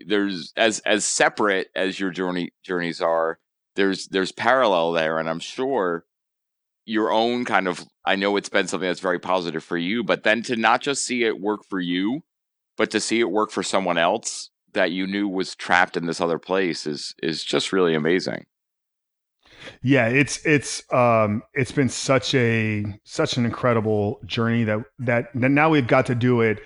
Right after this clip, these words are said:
Speaker 2: together. You know, like I said, I mean, dating back five years, like, I did, I was purposely avoiding him at all costs, like,
Speaker 1: Right.
Speaker 2: trying to not associate, trying not to associate myself with my own, you know, with my own dad.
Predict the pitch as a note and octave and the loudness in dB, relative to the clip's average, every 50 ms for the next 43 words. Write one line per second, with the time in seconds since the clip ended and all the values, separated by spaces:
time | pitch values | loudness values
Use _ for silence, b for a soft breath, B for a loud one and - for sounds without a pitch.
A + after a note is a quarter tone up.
0 | B B B B _ - B2+ G#2 A#2 A#2 A2 G#2 F#2 F2+ - - G#2 G#2+ A2 G#2+ | B B B B _ -6 -2 0 2 2 2 0 -2 -4 -4 -4 0 0 2 2
1 | A#2+ A#2+ - A#2+ G#2+ - - B2 A#2 A2+ A2 A2+ A2+ A2+ A2 G#2+ G#2 G2+ G2 G#2 | 2 2 2 0 -2 0 2 2 2 2 2 2 2 2 2 2 0 -2 -4 -8
2 | - _ _ _ - C3 C3 B2+ B2 A#2 A2 A#2 A2+ A2+ G#2+ - B B B B | -14 _ _ _ 0 2 2 2 2 2 2 4 2 2 0 -2 B B B B
3 | B _ - - B2 A#2 A2+ G#2+ A2+ B2 C3+ C#3+ C3+ B2 G#2+ A#2 A2 - A2+ A2+ | B _ 0 2 4 4 4 4 4 4 6 6 6 4 4 2 2 2 0 0
4 | G#2+ A#2+ A#2 A2+ A#2 - - _ _ _ _ _ _ _ - A#2+ A#2+ A#2+ A2+ G2 | 2 2 2 2 0 -2 -6 _ _ _ _ _ _ _ -2 0 0 0 0 -2
5 | - - _ _ - - E3 F3 - D#3 - - C#3+ C3 A#2+ G2+ F#2+ C#3+ E3+ F#3 | -6 -10 _ _ 0 2 2 2 2 0 0 0 0 0 0 0 2 2 4 4
6 | E3+ D3+ B2+ A#2 B2+ B2 B2 B2+ B2 B B B B B - A#2+ A#2 A#2 A#2 - | 4 2 2 2 2 4 4 2 2 B B B B B -2 0 0 0 0 0
7 | - D3+ D#3+ C3 G#2+ A2+ C#3 D3 B2+ F#2+ D#2+ - C3+ C3+ C3+ A2+ A#2+ B2+ B2 A#2 | 0 0 2 4 4 4 4 4 4 2 2 2 2 2 2 2 2 2 2 2
8 | G#2+ - - C3+ C3+ - - - A2+ A2 G#2+ - _ _ - - D#3 E3 E3 D#3+ | 0 0 0 0 0 0 -2 -2 -2 -2 -2 -4 _ _ -2 0 2 4 4 4
9 | D3 C#3 C3+ - - C3+ B2 - - D#3 F3 - - - C#3 C3 B2+ B2 A#2 G#2+ | 4 4 2 2 2 0 0 2 2 2 4 4 2 2 2 2 2 2 0 -2
10 | - - C3 A#2+ A#2 A#2 A2+ - B B B B B B B _ D3+ E3+ E3 D3 | -2 0 0 2 2 0 -2 -6 B B B B B B B _ 2 2 4 4
11 | D3+ D3 D3+ C#3+ C3 A2+ F#2+ - _ _ - D3 B2 B2+ A#2 A2+ C#3 D3 C#3+ C#3 | 4 4 4 4 2 2 -2 -6 _ _ -4 -2 0 2 2 2 2 2 4 4
12 | C#3 C3 A#2+ G#2 F2+ A2+ B2+ D#3+ F3+ D3+ G#2 G2+ G2+ | 4 2 2 2 0 0 0 2 0 0 -2 -2 -4